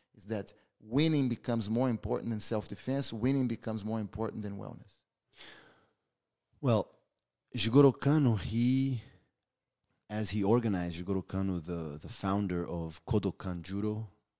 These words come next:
Speaker 2: uh, a jiu-jitsu, a new jiu-jitsu method that became eventually an Olympic sport, he, over time, he prohibited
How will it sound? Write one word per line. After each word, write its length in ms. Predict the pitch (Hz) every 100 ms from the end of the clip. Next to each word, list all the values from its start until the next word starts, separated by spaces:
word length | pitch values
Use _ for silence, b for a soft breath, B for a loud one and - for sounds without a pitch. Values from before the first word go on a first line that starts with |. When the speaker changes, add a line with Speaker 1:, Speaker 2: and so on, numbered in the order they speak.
| _ _ _ _ _ 87
Speaker 2:
uh, 80 | 80
a 80 | 87
jiu-jitsu, 680 | 80 92 80 104 104 - 92
a 40 |
new 380 | 95 117 135 113
jiu-jitsu 640 | 90 92 82 95 - -
method 560 | 85 85 90 - 113 - _ _ _ _ _
that 100 | 85
became 380 | 76 92 95 92
eventually 480 | 90 92 87 - 98
an 80 | 92
Olympic 360 | 92 92 87 -
sport, 520 | - 98 104 110 - _ _ _ _ _ _ _ -
he, 460 | 80 123 139 151 - _ _ _ _ _ _ _ _ _ _ -
over 260 | 120 110
time, 440 | - 98 101 117 110
he 180 | 92
prohibited 880 | 113 - 92 127 127 107 - 85 76